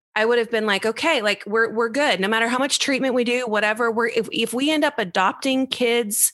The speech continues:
that are in high school, it doesn't matter. Like, we're gonna have a family." That's all I cared about.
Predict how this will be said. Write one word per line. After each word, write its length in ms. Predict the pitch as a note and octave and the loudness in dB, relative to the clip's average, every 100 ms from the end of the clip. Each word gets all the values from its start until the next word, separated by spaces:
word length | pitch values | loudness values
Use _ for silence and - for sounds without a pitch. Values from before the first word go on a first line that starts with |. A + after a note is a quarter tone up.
| - - - _ _ | -6 -20 -20 _ _
that 80 | A3 | 0
are 100 | A#3 | 2
in 80 | A#3+ | 0
high 320 | - - B3+ | -2 0 2
school, 380 | - - E3 - | 2 0 0 2
it 40 | |
doesn't 220 | A#3 A3+ | 2 2
matter. 260 | A#3+ A3+ G3+ | 0 2 2
Like, 160 | F3+ G3 | 0 0
we're 180 | G#3+ F#3+ | 0 0
gonna 260 | A3+ A3 | 0 2
have 160 | A3+ F3+ | 0 -2
a 80 | F3 | -4
family." 460 | - D#4 D4 G#3 | -2 0 2 2
That's 280 | G#3 B3+ C#4 | 2 0 0
all 120 | B3 | 0
I 100 | F3+ | 0
cared 300 | - A3+ A3+ | -2 -2 0
about. 420 | G3+ E3 E3 F#3+ | 0 0 0 -2